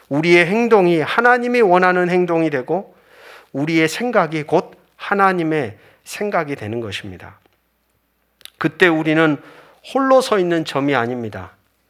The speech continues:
하나님과 동행하는 선이 됩니다.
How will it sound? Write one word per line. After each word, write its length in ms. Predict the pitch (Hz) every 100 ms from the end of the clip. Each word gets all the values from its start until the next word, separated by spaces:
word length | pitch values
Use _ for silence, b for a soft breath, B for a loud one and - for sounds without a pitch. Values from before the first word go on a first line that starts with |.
| _ _ _ _ _ _
하나님과 720 | - 185 180 170 151 147 143
동행하는 640 | 139 127 139 139 120 113 110
선이 340 | - 196 190
됩니다. 540 | 139 104 101 - -